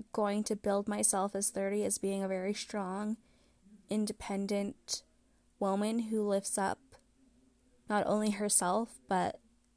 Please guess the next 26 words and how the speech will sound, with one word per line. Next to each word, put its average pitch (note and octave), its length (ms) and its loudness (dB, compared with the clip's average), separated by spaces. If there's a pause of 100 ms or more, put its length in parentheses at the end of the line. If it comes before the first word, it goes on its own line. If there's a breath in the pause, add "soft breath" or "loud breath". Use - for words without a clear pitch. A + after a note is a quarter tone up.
(120)
her G#3 200 0
friends G3+ 400 -2
and G3+ 160 0
family F#3+ 380 0
around F#3 400 -2
her. A3+ 300 -4 (640 soft breath)
And F3+ 640 0 (1500)
that's - 260 2
how G#3+ 140 -2
it's - 120 -2
gonna A3+ 180 0
be A3+ 160 0
for A3 420 -2
my A#3 160 0
thirties, B3 580 -2
is G#3 180 -6
that F#3+ 360 -4 (100)
I'm G3 160 -2
gonna G#3 520 0 (680 soft breath)
kinda A#3+ 220 2
build A3+ 360 6
an B3 100 4
empire, A3 640 2
if E3 200 -6
you E3 140 0
will. D#3+ 380 -4